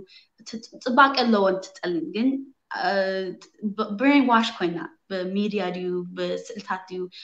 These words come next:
ሓንቲ ሰብ ከምዚ ክትመስል ኣለዋ፣ ጽብቕቲ ክትከውን። ሕጂ እቲ ብሬን ዋሽ፣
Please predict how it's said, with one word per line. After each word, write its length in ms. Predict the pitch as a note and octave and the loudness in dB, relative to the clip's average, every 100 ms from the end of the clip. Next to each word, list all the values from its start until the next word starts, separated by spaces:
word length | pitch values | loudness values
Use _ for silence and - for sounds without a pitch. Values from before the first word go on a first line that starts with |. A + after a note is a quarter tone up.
| - | -8
ሓንቲ 180 | - G#3 | -4 -4
ሰብ 180 | G3+ G3 | -4 -8
ከምዚ 280 | - F#3 F3+ G3+ | -6 -8 -8 -14
ክትመስል 360 | - F3+ F3 | -12 -10 -6
ኣለዋ፣ 240 | E3+ E3 D#3 | -6 -6 -8
ጽብቕቲ 340 | - F3 D3+ - | -12 -14 -14 -14
ክትከውን። 400 | - - E3 - - - - | -20 -14 -10 -10 -14 -14 -8
ሕጂ 140 | G3+ | -6
እቲ 120 | G3+ G#3+ | -4 -6
ብሬን 280 | G3 A#3+ B3 | -2 -2 2
ዋሽ፣ 260 | A3+ A3 | 2 2